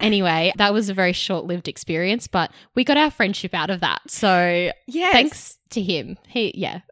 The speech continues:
Speaker 1: that's one thing I can thank him for is he brought us together as friends.
Speaker 2: Exactly.
Speaker 1: So <laughs> yeah, since then we've just been gal pals.
Speaker 2: Gal pals, gossiping about life,
Speaker 1: Love,
Speaker 2: boys.
Speaker 1: boys,
Speaker 2: Oh,
Speaker 1: all of the good
Speaker 2: gosh.
Speaker 1: stuff, all of the juicy stuff.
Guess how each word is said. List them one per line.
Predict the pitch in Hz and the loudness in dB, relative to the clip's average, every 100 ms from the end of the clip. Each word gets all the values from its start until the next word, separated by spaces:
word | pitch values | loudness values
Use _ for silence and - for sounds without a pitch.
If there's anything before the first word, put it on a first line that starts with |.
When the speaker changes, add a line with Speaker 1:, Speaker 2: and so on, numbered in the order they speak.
| 226 | -2
Speaker 1:
that's | 269 | 0
one | 240 233 | 4 4
thing | 233 247 | 2 0
I | |
can | 247 254 | 0 -2
thank | 190 180 | -4 -6
him | 185 | -8
for | - 156 | -6 -6
is | - 202 | -6 -6
he | 208 | -4
brought | 190 185 | -2 -2
us | 202 | -4
together | - 208 165 156 | -6 -6 -4 -4
as | 165 190 | -4 -4
friends. | - 175 269 277 | -4 -2 -2 -2
Speaker 2:
Exactly. | 277 269 285 254 | -8 -8 -6 -2
Speaker 1:
So | 190 180 175 - - 262 - - - | 0 2 0 0 -2 -2 -6 -8 -10
<laughs> | - - | -14 -4
yeah, | 233 | 0
since | 233 220 226 | 0 -2 -2
then | 220 226 | -2 -2
we've | 208 | -2
just | 202 190 | -4 -8
been | - 185 180 185 - _ _ _ | -4 -4 -4 -8 -10 _ _ _
gal | - 220 196 | -8 -6 -6
pals. | - 196 269 - - - | -6 -4 -4 -6 -10 -10
Speaker 2:
Gal | 233 226 | -8 -8
pals, | 247 233 220 226 | -8 -8 -6 -6
gossiping | 214 233 240 247 240 | -6 -8 -6 -6 -4
about | 220 202 196 - _ | -4 -2 -2 -6 _
life, | 208 196 190 196 196 214 - - | -14 -8 -4 -2 -2 -6 -12 -16
Speaker 1:
Love, | - 190 190 190 208 | -4 2 4 4 4
Speaker 2:
boys. | 190 190 220 | 0 -2 2
Speaker 1:
boys, | 190 185 180 190 196 226 | 4 6 6 6 4 2
Speaker 2:
Oh, | 196 | 0
Speaker 1:
all | 196 185 | 0 2
of | 190 | 2
the | 175 | 0
good | 185 185 180 | 0 0 -2
Speaker 2:
gosh. | |
Speaker 1:
stuff, | - 175 170 175 | -4 0 0 -2
all | - 196 | -4 -6
of | 196 | -4
the | 190 | -4
juicy | 175 165 - | -2 -4 -4
stuff. | 180 170 165 180 | -4 -2 -2 -4